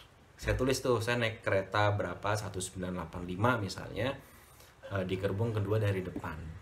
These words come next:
gitu. Ya minimal buat mengingat, buat mem-, make sure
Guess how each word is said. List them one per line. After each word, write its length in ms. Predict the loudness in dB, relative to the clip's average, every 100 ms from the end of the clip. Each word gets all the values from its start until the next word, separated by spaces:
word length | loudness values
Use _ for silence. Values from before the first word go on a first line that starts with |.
| -18 -14
gitu. 560 | -12 -12 -4 0 4
Ya 80 | 4
minimal 480 | 6 4 6 6 6
buat 160 | 4
mengingat, 560 | 2 2 2 0 -4 -4
buat 240 | -2 -2 -4 -10 -6
mem-, 320 | -2 -2 -4 -4
make 160 | -4
sure 320 | -2 0 0